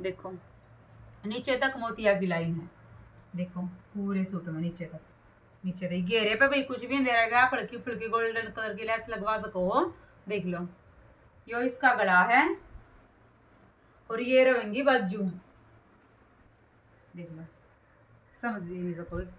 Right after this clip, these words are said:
इतना प्यारा डिजाइन। आप तब के पास जब जाओगा ना आप सब आप, आप पे बता दोगे। देख लो बाजवा पे जो गले पे नीचे काम था ना वो एक थी बाजवा पर डिजाइन दे रहा क्या है, इस पे भी नलकी पाइप का, जरी का, मोतिया का, स्टोन का, तो सारे तो समान इसमें लाग रहे हैं <laughs> जो कि हर एक सूट में नहीं पाते,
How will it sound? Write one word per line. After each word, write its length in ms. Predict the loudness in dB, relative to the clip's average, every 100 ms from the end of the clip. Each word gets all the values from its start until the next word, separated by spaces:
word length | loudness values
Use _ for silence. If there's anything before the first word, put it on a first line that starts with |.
| -14
इतना 260 | -6 -2 0
प्यारा 280 | 0 -2 -2
डिजाइन। 400 | -2 -2 -2 0
आप 240 | 0 2
तब 300 | 4 4 2 -4
के 60 | 2
पास 260 | 8 8
जब 160 | 6 2
जाओगा 380 | 6 8 8 6
ना 100 | 2
आप 120 | 2
सब 200 | 0 4
आप, 160 | 4
आप 140 | 2 -2
पे 80 | -2
बता 240 | 0 0
दोगे। 200 | -2 -4
देख 140 | -6 -8
लो 120 | -8 -6 -8 -10 -20 -12
बाजवा 360 | 8 10 12 10
पे 140 | 8
जो 180 | 8 8
गले 260 | 10 12 10
पे 120 | 10
नीचे 260 | 6 4 4
काम 280 | 8 8 8
था 80 | 4
ना 80 | 6
वो 140 | 8
एक 180 | 8 8 0
थी 60 | 2
बाजवा 340 | 4 6 4
पर 160 | 4 0
डिजाइन 360 | 2 4 4
दे 120 | 6
रहा 120 | 6 6
क्या 220 | 6 8
है, 300 | 8 6 4 -4 -6 -2
इस 120 | 0
पे 80 | 4
भी 60 | 6
नलकी 340 | 6 4 2 6
पाइप 240 | 6 6
का, 120 | 6 6
जरी 300 | 6 4 4
का, 180 | 8 8
मोतिया 400 | 8 2 4 4
का, 160 | 6 4
स्टोन 280 | 2 -2 2
का, 120 | 4
तो 140 | 4 2
सारे 440 | 8 8 8 6
तो 1080 | 4 2 -2 -16 -20 -20 -20 -20 -20 -18 -6
समान 320 | 2 6 6
इसमें 240 | 6 2 6
लाग 240 | 8 8
रहे 240 | 6 4
हैं 460 | 4 2 2 6 8
<laughs> 0 |
जो 120 | 6
कि 120 | 6
हर 120 | 6 6
एक 160 | 2
सूट 240 | 2 0 0
में 100 | -6
नहीं 140 | -2
पाते, 380 | 0 0 2 0